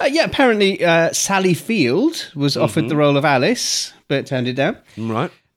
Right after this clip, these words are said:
Speaker 1: And, uh, Adrienne King auditioned for the roles of Brenda, Marcy and Annie before being cast as Alice.
Speaker 2: Mm.
Speaker 1: So, yeah, that's, I mean, I,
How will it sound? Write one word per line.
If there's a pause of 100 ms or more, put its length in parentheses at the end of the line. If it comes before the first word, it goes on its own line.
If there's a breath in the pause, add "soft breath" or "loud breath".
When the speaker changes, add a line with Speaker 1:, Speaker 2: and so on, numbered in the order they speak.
Speaker 1:
And,
uh, (180)
Adrienne
King
auditioned
for
the
roles
of
Brenda,
Marcy
and
Annie
before
being
cast
as
Alice.
Speaker 2:
Mm.
Speaker 1:
So,
yeah,
that's,
I
mean, (580 loud breath)
I,